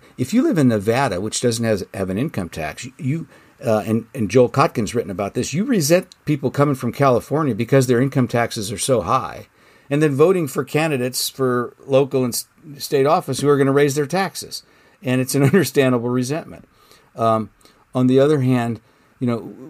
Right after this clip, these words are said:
you know, when people go, uh, there are New Yorkers, uh, who would never have voted for a Republican,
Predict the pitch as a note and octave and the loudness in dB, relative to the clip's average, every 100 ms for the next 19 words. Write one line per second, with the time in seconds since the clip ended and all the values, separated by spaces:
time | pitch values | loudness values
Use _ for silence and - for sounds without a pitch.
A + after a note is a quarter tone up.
0 | C#3 C3+ C3+ A#2 A#2+ A2 C#3 C3+ B2+ A2 | -16 -2 0 0 -2 -2 -4 -2 -2 2
1 | B2 B2 A2 - _ _ _ _ - G#2+ | 4 6 2 -6 _ _ _ _ -6 -4
2 | A2 A2 - - B2+ B2+ B2 A#2+ A#2 B2 | -4 -6 -12 -16 -14 -4 0 2 4 6
3 | B2 C3 C3 C3 - - - A2+ A#2 A2+ | 6 4 -2 -4 -6 -10 -6 -2 0 0
4 | G#2+ - _ _ B2 A#2 A2 A#2+ B2 A2 | -2 -10 _ _ 0 2 2 2 2 6
5 | A#2 A#2 - A#2 G#2 G#2 G#2+ B2 A#2+ A#2+ | 6 4 0 0 0 2 0 0 -2 -2
6 | A#2 - - | -2 -6 -18